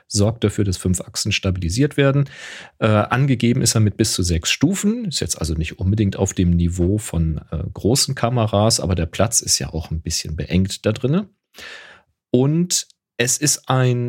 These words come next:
neuer Sensor drinne, der X-Trans C mos fünf H R in B S I-Technik, also rückseitig illuminiert.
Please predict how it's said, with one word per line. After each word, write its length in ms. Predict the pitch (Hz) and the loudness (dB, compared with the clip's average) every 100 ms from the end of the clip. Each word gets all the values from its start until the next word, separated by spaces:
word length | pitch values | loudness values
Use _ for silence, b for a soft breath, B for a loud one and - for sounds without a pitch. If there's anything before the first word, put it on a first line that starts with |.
| 120 | -4
neuer 480 | 120 113 123 117 104 | 0 0 0 2 2
Sensor 680 | 92 90 127 165 160 160 131 | 2 2 2 0 0 -2 0
drinne, 480 | - 113 143 190 | 0 0 2 2
der 220 | 165 85 - | 0 -2 -2
X-Trans 840 | - - - 101 120 123 - - | -4 -6 -2 -2 -2 -4 -6 -4
C 360 | - - 135 151 | -2 2 2 2
mos 400 | 113 117 - - | 0 -2 -4 -6
fünf 560 | - - 143 143 - - | -4 0 2 0 -4 -8
H 360 | 101 80 71 - | -2 -2 -2 0
R 420 | 104 156 202 - _ _ _ _ | 2 2 0 -6 _ _ _ _
in 220 | 98 87 | 0 0
B 160 | 104 101 | 2 2
S 180 | 87 - | 2 -2
I-Technik, 520 | 160 165 160 170 165 | -2 -2 -2 -2 -2
also 180 | 90 85 | -2 0
rückseitig 760 | 127 - 131 127 143 135 - | 0 0 0 0 0 -4 -2
illuminiert. 680 | 123 123 117 110 110 120 | 0 2 2 2 2 0